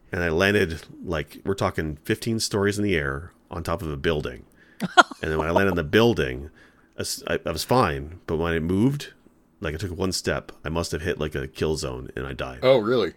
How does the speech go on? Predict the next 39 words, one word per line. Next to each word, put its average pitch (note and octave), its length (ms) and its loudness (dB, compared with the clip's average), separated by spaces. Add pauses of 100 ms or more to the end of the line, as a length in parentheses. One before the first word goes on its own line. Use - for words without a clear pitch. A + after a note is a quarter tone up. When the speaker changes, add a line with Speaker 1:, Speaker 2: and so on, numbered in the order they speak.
Speaker 1:
But D#2+ 200 0
it's, - 280 2 (140)
<laughs> - 100 -20
that's, - 340 -4 (320)
that's C3+ 200 0
the C3 100 6
wildest G2+ 440 4
bug D#2+ 200 0
I've D2 180 -2
gotten D2+ 240 -2
so D2 180 -4
far. C2 360 -6 (440)
Otherwise, G#2+ 440 2
I E2 140 4
had, F2 360 2 (840)
I F#2+ 120 0
had E2+ 200 0
one F2+ 220 2
bug E2+ 380 0
where, D#2 340 2 (560)
um, C#2 320 -8
I D#2 80 0
died F2+ 580 0 (160)
close - 220 -2
to - 80 -4
a D2 40 -6
checkpoint, A2 500 -4 (640)
and E2 160 0
it D2 160 -2
saved G2 420 2
me F2 360 -2 (480)
that E2+ 160 -2
checkpoint E2+ 580 -2
at D#2 80 -2
a D#2 60 -4
point - 280 -4
where D2 120 0
I D2 40 -2 (340)
couldn't - 640 -4